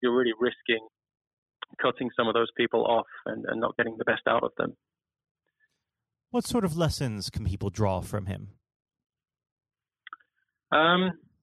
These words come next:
Speaker 1: resilience, for sure. Uh, I think he's,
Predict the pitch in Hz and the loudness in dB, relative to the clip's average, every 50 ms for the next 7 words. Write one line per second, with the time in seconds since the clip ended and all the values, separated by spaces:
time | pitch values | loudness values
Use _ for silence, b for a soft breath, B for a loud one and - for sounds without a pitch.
0 | _ _ _ _ _ _ _ _ - 139 127 143 151 160 180 196 202 - - - | _ _ _ _ _ _ _ _ 0 2 4 4 4 4 2 0 -2 -6 -12 -16
1 | - - - _ _ _ _ _ _ _ _ _ _ - 127 - - 139 135 143 | -16 -16 -18 _ _ _ _ _ _ _ _ _ _ -4 -2 0 2 2 2 2
2 | 147 151 151 160 - 143 135 131 127 131 123 - - 131 127 - 135 131 131 123 | 2 0 -2 -4 -2 -2 0 2 2 2 0 0 0 -2 0 0 0 0 0 0